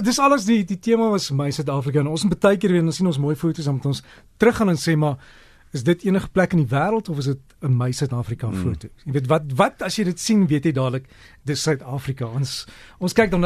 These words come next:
Speaker 1: daar's een foto waarvan ek baie van hou, is, is 'n dame met twee yscreams, roomys,
Speaker 2: Ja,
Speaker 1: kans
Speaker 2: ja, met die
Speaker 1: voor so 'n
Speaker 2: kombi.
Speaker 1: kombi.
Speaker 2: <laughs>
Speaker 1: En dis so Suid-Afrikaans. Daar's ook 'n,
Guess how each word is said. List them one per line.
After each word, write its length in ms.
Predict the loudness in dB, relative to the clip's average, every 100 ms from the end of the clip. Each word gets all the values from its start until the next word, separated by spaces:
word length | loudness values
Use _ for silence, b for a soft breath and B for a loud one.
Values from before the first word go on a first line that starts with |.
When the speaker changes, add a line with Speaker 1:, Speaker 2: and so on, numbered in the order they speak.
| 2
Speaker 1:
daar's 200 | 2 2
een 120 | 2 0
foto 180 | 2 2
waarvan 140 | 2 -2
ek 80 | 0
baie 160 | -2
van 140 | 0 2
hou, 120 | 2
is, 140 | 0
is 220 | -2 -2
'n 180 | 0 -2
dame 260 | 0 0 2
met 160 | 2 2
twee 260 | 2 2 0 b b b -4
yscreams, 540 | -2 0 2 2 2 2
roomys, 440 | 4 4 4 0
Speaker 2:
Ja, 100 | 2 4
Speaker 1:
kans 300 | 4 2 -6 2
Speaker 2:
ja, 320 | 6 8 8
met 160 | 6 6
die 60 |
Speaker 1:
voor 80 | 6
so 60 | 8
'n 20 |
Speaker 2:
kombi. 280 | 6 4 4
Speaker 1:
kombi. 540 | 4 6 6 2 -4 -2
Speaker 2:
<laughs> 1080 | 4 4 4 2 4 0 0 -4 -4 0 4
Speaker 1:
En 100 | 4
dis 380 | 4 2 2 -2
so 240 | 4 6 6
Suid-Afrikaans. 680 | 2 -2 -2 -4 -2 -2
Daar's 220 | 0 -2 -2
ook 140 | 2
'n, 120 | 2